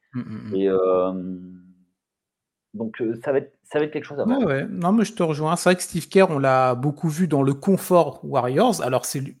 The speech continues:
Speaker 1: lui aussi, de par, heu, son talent, tout ça, qui a fait que, bah, heu, cette franchise des Warriors, elle est, heu, dans une sorte de, de, de confort depuis quelques années. Heu, ça se passe plutôt bien, tout ça,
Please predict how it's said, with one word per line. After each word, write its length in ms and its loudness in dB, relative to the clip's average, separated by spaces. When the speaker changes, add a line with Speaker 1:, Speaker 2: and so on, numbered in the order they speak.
Speaker 1:
lui 280 -2
aussi, 320 0
de 120 -2
par, 340 0
heu, 40 -6
son 180 -8
talent, 320 -2
tout 100 -12
ça, 160 0
qui 220 -10
a 80 -8
fait 240 -4
que, 200 -6
bah, 140 -12
heu, 380 -14
cette 280 -8
franchise 400 -8
des 80 -2
Warriors, 420 -2
elle 140 -6
est, 220 -2
heu, 180 -10
dans 140 -14
une 160 -10
sorte 240 -8
de, 320 -8
de, 400 -12
de 80 -6
confort 500 2
depuis 260 -4
quelques 360 -2
années. 460 4
Heu, 160 -2
ça 160 -8
se 40 -14
passe 160 -8
plutôt 300 -6
bien, 300 -2
tout 100 -12
ça, 460 2